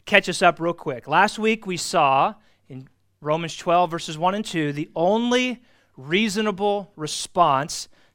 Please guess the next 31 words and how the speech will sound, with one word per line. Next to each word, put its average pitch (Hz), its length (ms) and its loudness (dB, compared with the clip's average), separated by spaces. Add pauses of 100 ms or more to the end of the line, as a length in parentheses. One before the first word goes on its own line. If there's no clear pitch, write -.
to 160 100 -8
God's 165 480 8
saving 220 560 0
grace 165 560 0 (260)
in 160 120 -6
a 156 60 -6
person's 156 440 -8
life. 131 420 -2 (280)
If - 40 -16
you 160 60 -12
take 170 180 -2
all 180 200 6
the 190 80 -2
book 190 180 -4
of 180 140 -2
Romans, 226 520 2 (380)
Romans 175 300 -2
w-, 170 200 -14
chapter 196 360 2
one 202 260 -2
all 170 220 0
the 185 160 -2
way 185 160 -2
through 185 260 -2
Romans 190 320 2
chapter 196 320 2
eleven, 196 400 0
you 190 140 2
are 165 100 4
blown 190 460 2
away 151 480 0